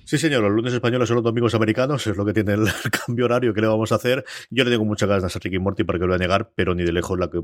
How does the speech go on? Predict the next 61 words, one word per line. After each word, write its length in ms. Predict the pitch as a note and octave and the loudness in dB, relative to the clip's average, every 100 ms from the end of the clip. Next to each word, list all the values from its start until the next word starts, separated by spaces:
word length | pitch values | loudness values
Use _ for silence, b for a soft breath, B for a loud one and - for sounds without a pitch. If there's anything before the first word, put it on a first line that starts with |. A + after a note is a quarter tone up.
| - | -4
tengo 240 | F2+ F2+ | -4 -2
con, 240 | F#2+ F2+ F#2+ | -2 -4 -4
eh, 460 | G2 E2+ E2 D#2+ E2 | 0 0 0 -4 -4
se 160 | - | -2
estrene 340 | A2 - G2+ F#2+ | -2 0 0 0
The 120 | E2+ | -2
Crown. 240 | D#2 D2 | -4 -4
Dan 140 | E2 E2+ | -4 -2
tanto 220 | G2 F#2+ | 0 0
por 140 | G2 | 2
verla 220 | F#2+ F#2 F#2 | 0 0 0
que 100 | F#2 | 0
ya 60 | |
la 80 | F#2 | 0
voy 140 | F#2 | 0
a 40 | F2+ | 0
poder 200 | F#2 E2+ | 0 0
ver, 180 | G2+ A#2+ B B | 0 -2 B B
sino 240 | - G#2+ G2+ | -4 0 2
porque 180 | F2+ | 2
podéis 300 | F2 E2 F#2 | 0 2 2
verla 240 | E2 F2+ G2 | 2 2 0
y 60 | F#2+ | 0
podemos 340 | F2 E2+ E2+ | 0 -2 -2
comentarlo 420 | F#2 F2 F2+ - | -2 -2 -2 0
y 40 | F2+ | 0
podemos 340 | F2 E2 D#2+ | 0 -2 -2
hablar 200 | E2+ D#2 D2+ | -2 -4 -6
de 140 | D2+ | -8
ella. 140 | D#2 | -8
De 80 | D#2 | -6
verdad 260 | E2 D#2+ D#2+ | -6 -4 -2
que 120 | F2 | -2
si 240 | - F2+ F2 B B | 0 0 0 B B
no 280 | G#2+ A2 B2 | -2 0 0
os 80 | D3 | 0
habéis 160 | C#3 | 0
acercado 320 | C3+ B2+ B2 A#2+ | 0 0 0 -2
hasta 160 | - | 0
ahora 160 | A#2 A#2+ | 0 2
de, 80 | G#2+ | 2
"Uf, 240 | A#2+ - | 0 0
¿qué 80 | A2+ | 0
van 140 | A#2 | 0
a 60 | B2 | 0
contar 220 | A#2+ A#2 | 0 0
a 40 | A#2 | -2
mí 80 | |
sobre 200 | A2+ A#2 | -2 0
la 40 | A2+ | 0
realeza? 380 | G#2+ G#2+ A2 G#2 | 2 0 0 0
Uh, 180 | A2 | 0
esto 180 | A2+ A#2 | 0 0
de 60 | A2 | 0
los 120 | G2+ | 0
reyes, 340 | G2 A2 G#2 | 0 0 0
yo 80 | G#2+ | 0
no 120 | G#2+ | -2
quiero 140 | G2+ G2 | -2 -4
saber 160 | G2+ | -4
nada", 260 | F#2+ G#2 A#2+ | 0 0 -2